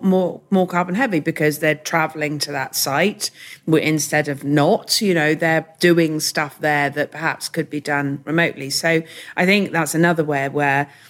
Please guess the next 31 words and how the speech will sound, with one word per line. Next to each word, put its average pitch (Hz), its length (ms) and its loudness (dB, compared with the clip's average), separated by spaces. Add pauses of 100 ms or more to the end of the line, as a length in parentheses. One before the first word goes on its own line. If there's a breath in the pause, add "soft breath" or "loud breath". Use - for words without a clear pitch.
(720 loud breath)
the 165 140 4
power 175 580 4
of 147 140 0
sort - 240 -8
of 147 160 -2
digitalisation, 147 880 -2
remote 147 400 2
monitoring 139 640 -4
and, 139 240 -6
and 147 260 0
remote 147 340 2
access 135 540 -6
to - 100 -12
stuff 139 240 -6
is - 100 -8
gonna 135 240 -6
really 139 360 2
make 135 280 -8
it, - 200 -14
is 147 140 -4
gonna 147 160 -4
make 135 220 -6
a 143 40 -10
difference. - 360 -12
I 202 40 -12
mean, 208 100 -8
thousands 196 760 -2
and 135 100 -12
thousands 143 440 -4
of - 80 -20
people 131 460 -6